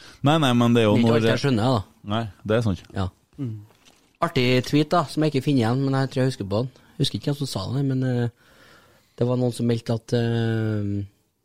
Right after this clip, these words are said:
Speaker 2: nå er det på tide at vi ser en løve der ute
Speaker 3: Mm.
Speaker 2: i Rosenborg.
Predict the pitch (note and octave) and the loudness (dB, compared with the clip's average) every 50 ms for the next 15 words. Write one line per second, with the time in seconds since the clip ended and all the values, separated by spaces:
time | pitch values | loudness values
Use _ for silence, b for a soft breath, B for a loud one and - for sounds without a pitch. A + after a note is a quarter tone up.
0 | _ _ _ _ _ _ _ _ - A2 A#2+ A2+ G2+ - - - - B2 A#2 G#2 | _ _ _ _ _ _ _ _ 0 0 0 0 -2 -4 -10 -4 -2 -2 -2 -2
1 | F#2+ F#2 - - G#2 - - G#2 G#2 G#2 G#2+ A2 A2+ A#2 A#2 G#2 F#2+ G#2 G#2+ - | -4 -6 -6 -6 -4 0 2 2 4 4 4 4 2 2 0 -2 -6 -8 -10 -12
2 | _ _ _ - A#2+ B2 B2 B2+ B2+ - - G#2 - - _ _ _ _ - D3 | _ _ _ -6 -2 -2 -2 -2 -4 -6 -10 -10 -10 -12 _ _ _ _ 0 2
3 | C3 A#2+ A2 G#2+ A2 A2+ - _ _ - G#2+ G#2 G#2 G#2 G2 - - - G2+ F#2+ | 4 4 4 2 -2 -6 -12 _ _ 0 2 2 2 2 0 -4 -6 -6 -6 -6
4 | F#2+ - | -6 -8